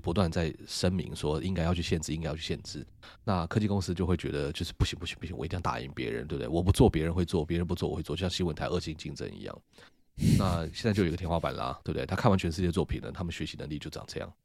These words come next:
OK，问题解决，对不对？他们就现在A I就是小六学生，暂时不会威胁到我们的生存。可是我觉得版权的这件事情确实是真的应该要被，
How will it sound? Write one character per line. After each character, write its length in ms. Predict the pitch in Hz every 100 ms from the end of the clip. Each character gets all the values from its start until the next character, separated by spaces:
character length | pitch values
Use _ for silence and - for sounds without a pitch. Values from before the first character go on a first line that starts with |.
| _
OK， 300 | 107 - 87 - _
问 100 | 95
题 80 | 87
解 140 | 73 -
决， 140 | 95 - _ _
对 100 | -
不 0 |
对？ 180 | 71 62 - _ _
他 100 | -
们 80 | 90
就 100 | 87
现 160 | -
在 60 | 90
A 80 | 90
I 80 |
就 100 | 87
是 80 | 90
小 80 | -
六 140 | 78
学 140 | 78 -
生， 180 | - - _ - -
暂 140 | - 104
时 140 | 82
不 140 | 80 85
会 80 |
威 160 | 85 85
胁 140 | 82
到 240 | 69 78 67 -
我 60 | -
们 100 | -
的 80 |
生 180 | 67 -
存。 200 | - - - _ _ - - _
可 80 | 131
是 80 |
我 80 | 165
觉 80 | 101
得 100 | 117
版 320 | 110 95 73 69
权 200 | - 73
的 120 | 92
这 100 | 104
件 100 | 101
事 120 | -
情 200 | - 76
确 220 | - 127
实 160 | 90 69
是 220 | - 87
真 180 | 78 85
的 80 | 76
应 140 | 78
该 160 | 78 73
要 200 | 80 76
被， 480 | 78 60 55 50